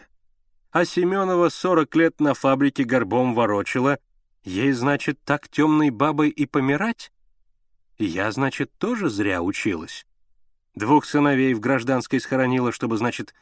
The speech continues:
Генка учился, а я как была, так чтобы и осталась.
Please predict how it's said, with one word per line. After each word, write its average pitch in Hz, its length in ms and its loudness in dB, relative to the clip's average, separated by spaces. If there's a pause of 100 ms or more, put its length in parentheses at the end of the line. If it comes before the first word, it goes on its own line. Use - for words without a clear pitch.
(180)
Генка 110 520 0
учился, 113 760 -4 (360)
а 101 100 -4
я 156 160 2
как 139 240 -2
была, 160 340 2
так - 220 -6
чтобы 135 300 0
и - 20 2
осталась. 156 760 -2